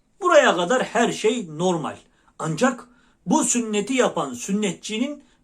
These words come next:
gözlerinde problem var. <laughs> Ya, bir gözü yüzde elli, diğer gözü yüzde yetmiş görmüyor. Adam o halde bakın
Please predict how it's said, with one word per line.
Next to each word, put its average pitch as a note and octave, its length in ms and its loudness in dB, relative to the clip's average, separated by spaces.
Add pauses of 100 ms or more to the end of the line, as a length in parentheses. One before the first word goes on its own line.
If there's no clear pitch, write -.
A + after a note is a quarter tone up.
gözlerinde G3 760 4
problem D#3+ 560 -4
var. - 120 -18 (1160)
<laughs> B3 120 0 (1500)
Ya, - 600 -4 (440)
bir A#3 320 0
gözü A#3+ 320 0
yüzde A3+ 340 0
elli, B3 540 0 (100)
diğer B3 200 2
gözü A3 300 -4
yüzde A3 240 -4
yetmiş A#3 380 -2
görmüyor. F3 640 0 (580)
Adam C4 440 4
o A#3 200 6
halde D3 600 0
bakın D3 300 -6